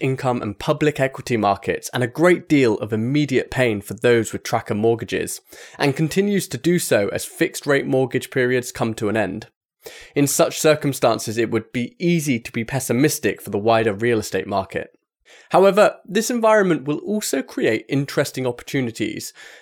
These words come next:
as rising interest rates have triggered an ongoing market correction in the European real estate market. The number of buyers and sellers actively involved in deal making was at decade low in quarter four.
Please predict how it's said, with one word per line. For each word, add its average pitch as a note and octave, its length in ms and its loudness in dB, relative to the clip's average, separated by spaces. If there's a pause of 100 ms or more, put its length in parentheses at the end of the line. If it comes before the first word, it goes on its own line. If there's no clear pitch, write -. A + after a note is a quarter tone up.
as A#2+ 180 0
rising D#3+ 380 4
interest D3 360 -2
rates B2+ 300 2
have - 160 -12
triggered B2 340 0
an A2+ 200 0
ongoing D3+ 580 2
market C3+ 400 0
correction B2 580 -2
in G2+ 200 -4
the G2+ 80 -4
European G#2 560 -2
real B2 160 2
estate F#2+ 280 -4
market. - 460 -6 (640)
The D3+ 100 4
number F3+ 280 4
of D#3 120 -2
buyers F3+ 400 4
and C3 120 -2
sellers F3+ 440 2
actively D3 520 -2
involved B2+ 440 0
in A2 140 -4
deal B2 220 2
making A#2+ 420 -4
was B2 180 -4
at - 320 -2
decade C#3 480 0
low C3+ 280 2
in G#2+ 140 -2
quarter G#2 280 -6
four. - 440 -2